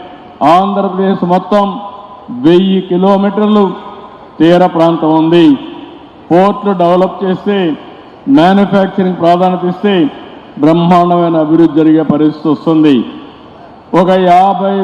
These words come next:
వేల కోట్ల రూపాయలు నేషనల్ హైవేస్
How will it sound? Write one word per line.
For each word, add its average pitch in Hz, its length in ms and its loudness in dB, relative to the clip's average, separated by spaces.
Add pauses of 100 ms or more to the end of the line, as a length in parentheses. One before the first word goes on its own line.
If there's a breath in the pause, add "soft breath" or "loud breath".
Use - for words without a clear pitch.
(120)
వేల 190 200 0 (160)
కోట్ల 190 300 -2
రూపాయలు 196 440 0 (1200)
నేషనల్ 202 520 2
హైవేస్ 185 440 0